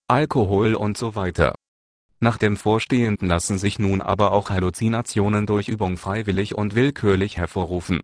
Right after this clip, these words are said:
und es empfiehlt sich daher, beide Arten derselben durch die Ausdrücke freiwillige Halluzinationen und Zwangshalluzinationen zu unterscheiden.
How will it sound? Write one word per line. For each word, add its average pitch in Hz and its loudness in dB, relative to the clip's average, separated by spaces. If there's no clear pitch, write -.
und 117 0
es 107 -2
empfiehlt 95 0
sich 92 -2
daher, 92 2
beide 110 2
Arten 95 -2
derselben 95 0
durch 92 2
die 95 0
Ausdrücke 104 2
freiwillige 95 -2
Halluzinationen 107 0
und 110 -2
Zwangshalluzinationen 98 0
zu 113 -2
unterscheiden. 104 0